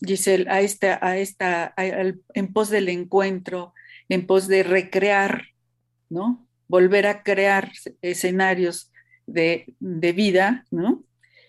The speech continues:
De otras formas de vivir, que yo creo que ese es el, el reto que hoy tenemos frente a esto que le han denominado la nueva normalidad, entre comillas,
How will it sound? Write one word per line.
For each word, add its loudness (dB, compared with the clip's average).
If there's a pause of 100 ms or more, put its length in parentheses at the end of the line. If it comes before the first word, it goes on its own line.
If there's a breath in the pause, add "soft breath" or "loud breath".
(140 soft breath)
De -4
otras 2
formas 0
de -6
vivir, -2
que -2
yo 0
creo -8
que -6
ese -6
es -4
el, 0
el 0
reto 0
que -6
hoy -2
tenemos -8
frente -2
a 4
esto -4
que -2
le 0
han 0
denominado 0
la 0
nueva -2
normalidad, -6
entre -10
comillas, -6